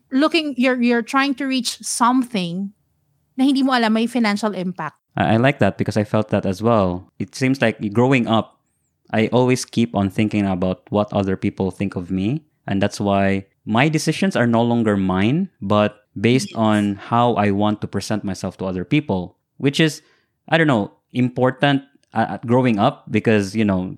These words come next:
Speaker 2: you go into a phase where you really want to ha-, to be liked by your peers.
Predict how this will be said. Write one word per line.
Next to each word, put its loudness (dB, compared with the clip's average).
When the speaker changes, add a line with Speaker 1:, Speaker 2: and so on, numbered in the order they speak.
Speaker 2:
you -2
go 2
into 2
a 0
phase 0
where 2
you 0
really 2
want 0
to 0
ha-, -8
to 0
be 2
liked 0
by -2
your -2
peers. 0